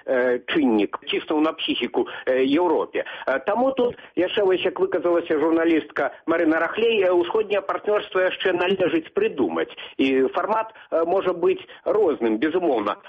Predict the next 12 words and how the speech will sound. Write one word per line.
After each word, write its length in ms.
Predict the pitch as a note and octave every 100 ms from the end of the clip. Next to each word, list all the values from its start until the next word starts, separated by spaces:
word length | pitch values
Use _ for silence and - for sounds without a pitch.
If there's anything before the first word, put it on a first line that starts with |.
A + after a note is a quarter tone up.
| -
Разам 420 | F#3+ A3+ A3 F#3+
з 60 | -
тым, 320 | B3 B3 F#3 F3+
э, 120 | F#3+
канешне, 580 | G3 F#3 A3+ A3+ G3+ E3+ -
э, 140 | D3+ D#3+
тут 180 | A3+ A#3 E3+
абавязкова 640 | E3 F3 F3+ - A3+ A3
мусяць 480 | F3 G3+ G#3+ F#3 D#3
быць 400 | C#3+ C3+ G3 -
нейкія 380 | E3 F#3 - F3
такія 440 | E3 D#3+ F#3 F3